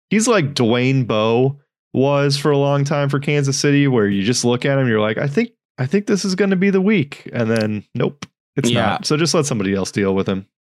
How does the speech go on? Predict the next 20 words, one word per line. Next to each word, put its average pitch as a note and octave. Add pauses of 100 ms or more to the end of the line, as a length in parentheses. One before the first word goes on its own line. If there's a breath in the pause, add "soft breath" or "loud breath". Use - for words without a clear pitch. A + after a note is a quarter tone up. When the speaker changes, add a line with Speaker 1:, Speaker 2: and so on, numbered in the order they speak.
(200)
Speaker 2:
Or A2
how A2
Amari G#2
was G#2
in F2+
Vegas F#2 (520)
or, F2+
or F2
Oakland G2
at F#2+
that G2
time. F#2+ (1400)
But D#2+ (460)
just G#2+
the - (200)
Speaker 1:
Yeah. A3 (200)
Speaker 2:
the G#2
ups G2
and F#2
downs. E2+